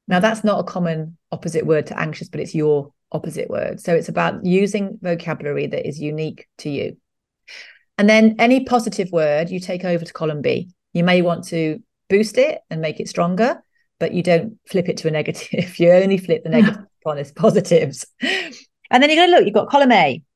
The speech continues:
Speaker 1: okay, which normally has negatives and positives, and then column B, which is wholly positive.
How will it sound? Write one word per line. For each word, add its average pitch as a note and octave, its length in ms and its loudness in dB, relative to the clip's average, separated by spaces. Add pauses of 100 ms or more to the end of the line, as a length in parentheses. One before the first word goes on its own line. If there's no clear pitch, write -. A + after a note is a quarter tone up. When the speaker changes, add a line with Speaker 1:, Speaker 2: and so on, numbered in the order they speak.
(120)
Speaker 1:
okay, F3 400 2
which F#3+ 160 -4
normally G#3+ 260 2
has F3 260 -6
negatives F3 500 -4
and D#3+ 240 -6
positives, C#3+ 540 -6
and E3 120 -2
then E3+ 140 2
column G#3+ 320 2
B, E3 220 -2
which - 200 -8
is F3 80 -12
wholly E3 360 0
positive. C#3 600 -8